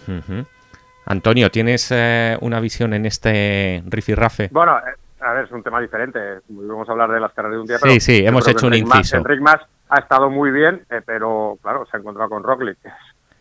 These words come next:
Speaker 2: una, uno de los mejores ciclistas actualmente del mundo, de los tres, cinco mejores ciclistas actualmente del mundo, y, y Mas no ha podido hacer, y su manera de correr y, y de, y de conseguir los resultados, pues evidentemente a él a lo mejor le gustaría conseguirlos como contador, que es que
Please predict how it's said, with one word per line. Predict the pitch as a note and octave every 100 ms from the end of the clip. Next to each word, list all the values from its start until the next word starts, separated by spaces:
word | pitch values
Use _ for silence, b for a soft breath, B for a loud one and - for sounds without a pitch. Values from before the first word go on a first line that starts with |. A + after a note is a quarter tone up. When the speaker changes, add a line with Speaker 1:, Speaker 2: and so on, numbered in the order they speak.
| _
Speaker 2:
una, | A2+ G#2+ A2+
uno | B2 - - F2+ F#2
de | G2
los | F#2
mejores | F#2+ - A#2 G#2+
ciclistas | A2+ - G#2+
actualmente | G#2+ A2+ G#2+ A#2 A2+
del | A#2
mundo, | C3 C#3+ A#2
de |
los | G#2 -
tres, | A#2 A2+
cinco | A#2
mejores | A#2 A#2+ A2 -
ciclistas | A2 A#2 A#2+
actualmente | A2 A#2+ A2+ A#2+
del | B2
mundo, | C3 D#3+ E3 _ _ _ -
y, | B2+ B2 B2
y |
Mas | A#2+ B2
no | C#3
ha | B2
podido | A#2+ A2
hacer, | G2+ D#3
y | C3+
su | B2
manera | G2+ G#2 A2+
de | A#2 A2+
correr | A#2 C3 C3+ A#2+ -
y, |
y | A2+
de, | A2 G#2+ G#2
y | G#2+
de | G#2
conseguir | G#2 A2+
los | A#2
resultados, | A2+ B2 A#2+ C#3+ - _ _
pues | B2
evidentemente | G#2+ A2 G#2 A#2 A#2
a | B2
él | B2
a | B2
lo | B2
mejor | A2+ C3+
le |
gustaría | A#2+ B2+
conseguirlos | A#2 A#2 A2+ A#2
como | - A2+ G#2
contador, | G#2+ G2 B2 F3 A2+
que | G#2+
es |
que | -